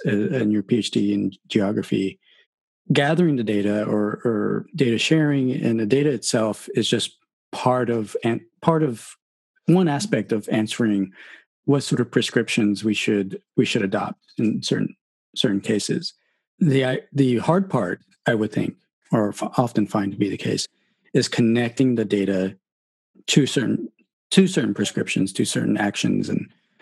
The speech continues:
and policies. And the way, because the way we do that is a cons-, consideration of values and a consideration of, of what we ought to be pursuing and what we ought to be doing. And,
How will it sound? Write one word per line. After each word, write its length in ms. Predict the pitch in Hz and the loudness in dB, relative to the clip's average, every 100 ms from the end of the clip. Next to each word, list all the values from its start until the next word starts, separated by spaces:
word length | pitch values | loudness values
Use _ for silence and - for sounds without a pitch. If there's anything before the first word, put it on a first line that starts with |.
| - - | -4 0
and 160 | 101 | 0
policies. 600 | - 98 95 - 110 104 | 2 0 0 -2 -2 0
And 140 | 123 107 | 0 2
the 60 | |
way, 260 | 107 143 196 | 2 0 2
because 300 | - 120 117 | 0 0 0
the 80 | 104 | 0
way 180 | 113 196 | 2 2
we 140 | 180 | 2
do 160 | 110 95 | 0 -2
that 280 | 87 - - | -2 -6 -2
is 240 | 98 - | -2 -2
a 100 | 95 | -8
cons-, 340 | - - 120 - - | 0 2 2 -2 -2
consideration 580 | 120 120 110 98 - | 0 2 0 2 0
of 100 | 92 | 0
values 580 | 101 98 95 98 98 - - - - - | 0 0 0 0 -2 -6 -10 -20 -12 0
and 100 | 113 | 0
a 60 | 101 | 2
consideration 760 | 110 - 104 98 - 107 101 | 0 0 2 2 0 -2 0
of, 280 | 98 95 - - | 0 -4 -10 -4
of 220 | 104 95 - - | -2 -2 -4 0
what 320 | 127 127 - _ _ _ _ _ _ _ _ _ _ _ - | 2 2 -4 _ _ _ _ _ _ _ _ _ _ _ 0
we 140 | 135 | 2
ought 240 | 107 110 - | 2 -2 -2
to 60 | 120 | 0
be 120 | 104 | 2
pursuing 640 | 110 101 - 95 104 110 | 2 -2 -2 -2 0 0
and 160 | 117 104 | 0 -2
what 140 | 98 | -2
we 100 | 104 | -2
ought 180 | 104 101 | -2 -6
to 60 | - | -2
be 120 | 104 | -2
doing. 340 | 104 101 - - _ - - - - _ - | 0 -2 -4 -8 _ -20 -20 -20 -20 _ 0
And, 540 | 110 104 101 95 95 | 2 2 0 0 0